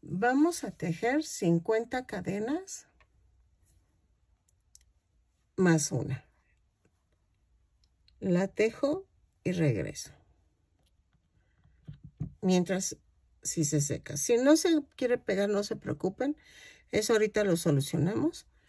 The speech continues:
Pero necesito que seque donde uní los dos puntas. Ok, miren, así va a quedar <laughs> la parte de arriba y la de abajo. Ok,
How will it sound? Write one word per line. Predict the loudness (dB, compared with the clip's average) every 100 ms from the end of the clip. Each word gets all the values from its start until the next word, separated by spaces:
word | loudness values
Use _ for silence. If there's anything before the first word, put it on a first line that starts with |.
| _ _ _ _
Pero | 0 0 0 -6 -8 _ _ _
necesito | -4 2 2 2 0 -2 -2 -2 0
que | -2
seque | 0 -2 0 -2
donde | 0 -2 0 0 0 -2
uní | 2 4 6 4
los | 2 0
dos | 0 -2
puntas. | -2 -2 -2 -10 -20 -20 _ _ _ -20 _ _ _ _ _ _ _
Ok, | -6 2 2 4
miren, | 4 4 4 2 -2
así | 0 0 0
va | -2
a | 0
quedar | 0 2 0 -2
<laughs> | 0 2 2 0 -6 -6 0 6
la | 6 6
parte | -2 6 6
de | 8
arriba | 4 4 2 2 0
y | 0
la | 0 0 0
de | -2
abajo. | -2 -6 -8 -20 _ _ -20 -20 -20 -4
Ok, | -4 2